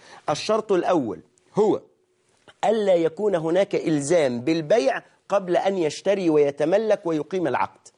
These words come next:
بمعنى إيه؟ لو أنا قلت مثلا: "يا جماعة أنا عايز غسالة"، راح يجيب الغسالة، فأنا تراءى لي ألا آخذها، أنا مش عايزها. إذا كان أنا يجوز لي وأنا بشتري حتى بعد ما أدفع الأموال،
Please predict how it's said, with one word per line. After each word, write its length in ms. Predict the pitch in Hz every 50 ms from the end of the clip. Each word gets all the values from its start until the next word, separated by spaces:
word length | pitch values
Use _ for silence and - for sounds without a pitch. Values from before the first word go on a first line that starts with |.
| _ _
بمعنى 380 | 139 180 190 202 165 160 156 143
إيه؟ 240 | - 156 151 147 151 - - - - - - - - -
لو 180 | 175 190 196 -
أنا 200 | 269 285 285 254
قلت 380 | - - 262 277 247 - -
مثلا: 340 | 208 214 226 220 220 220 226 226 208
"يا 80 | 196 190
جماعة 260 | 196 202 220 202 208
أنا 80 | 196
عايز 220 | 170 190 202 175 156
غسالة"، 520 | 147 147 - - - 135 117 98 82 - - _ _ _ _ _ _ _ -
راح 300 | 160 214 269 277 - 190
يجيب 520 | 214 208 208 202 180 226 247 233 208 170
الغسالة، 800 | 175 170 175 165 190 196 - - - 262 247 240 254 254 254 240 - _ _ _ _ _
فأنا 340 | - 202 - 254 277 269 226
تراءى 400 | - 220 220 233 233 - 285 302
لي 260 | 214 233 226 - -
ألا 380 | - 262 254 247 226 190 196 202
آخذها، 380 | 202 - 208 180 156 147 143 - _ _ _ _ _ _ _ _ _ _ _ _ _ _ _ _ -
أنا 120 | 147 175
مش 160 | 180 180 -
عايزها. 320 | 170 180 226 233 196 - - _ _ _ _ _ _ _ _ _ _ _ _ _ _ _ _ 117
إذا 120 | 117 117
كان 180 | - 220 247 247
أنا 200 | 254 285 277 254
يجوز 280 | 240 208 269 262 220
لي 180 | 240 269 262 233
وأنا 280 | 214 220 247 269 247
بشتري 360 | 220 196 185 - - 233 202 175
حتى 300 | - 254 - - - 233
بعد 240 | 254 214 220 202
ما 80 | 214 240
أدفع 240 | 240 - - 175 175
الأموال، 520 | 190 - 185 196 196 196 214 226 233 208